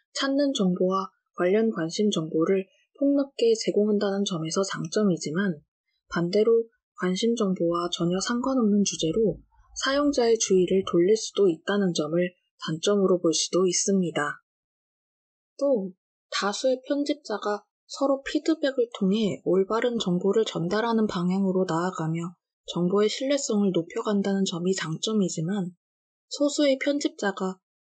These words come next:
사이버 반달리즘이라는 문서 훼손 행위를 통해 악영향을 끼칠 수 있다는 단점이 있습니다.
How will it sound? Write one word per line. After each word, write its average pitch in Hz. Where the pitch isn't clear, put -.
사이버 254
반달리즘이라는 202
문서 196
훼손 220
행위를 254
통해 175
악영향을 233
끼칠 277
수 -
있다는 175
단점이 175
있습니다. 190